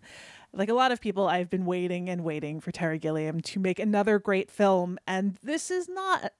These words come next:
a great film, though it's often an interesting one, and it is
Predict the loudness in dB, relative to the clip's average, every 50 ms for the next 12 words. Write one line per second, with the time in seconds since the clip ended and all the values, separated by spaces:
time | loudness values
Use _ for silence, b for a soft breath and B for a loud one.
0 | _ -4 -4 -2 -2 -4 -4 -6 -8 -8 -8 -6 -4 -4 -4 -4 -4 B B B
1 | B B B B 2 4 4 4 4 2 2 2 4 4 2 2 2 2 4 4
2 | 2 2 2 0 -2 -2 0 0 2 2 0 0 0 -2 -2 0 2 2 2 2